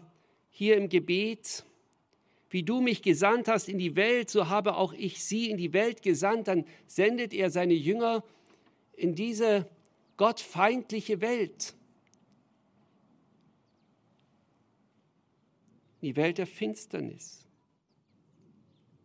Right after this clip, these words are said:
Und soweit wir dieses Sendungswort Jesu annehmen, wir nehmen dieses Sendungswort ja an.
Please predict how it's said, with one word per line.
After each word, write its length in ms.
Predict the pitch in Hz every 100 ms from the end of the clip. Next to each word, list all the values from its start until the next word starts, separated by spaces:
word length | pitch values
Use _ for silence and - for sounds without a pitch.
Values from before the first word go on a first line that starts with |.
| _ _ _ _ _ _ _ _ _ _ _ _ _ _ _
Und 80 | 143
soweit 360 | 127 139 165 175
wir 100 | 175
dieses 720 | 175 165 175 151 123 - -
Sendungswort 600 | 170 190 185 - 175 160
Jesu 300 | 160 160 160
annehmen, 600 | - 156 214 208 147 117 - _ _ _ _ _ _ _ _ -
wir 120 | 120
nehmen 540 | 117 175 262 226 180 - _ _ _ _ _ _ -
dieses 320 | 151 147 127
Sendungswort 720 | - 139 147 113 - 120 120
ja 140 | 120 127
an. 260 | - 226 165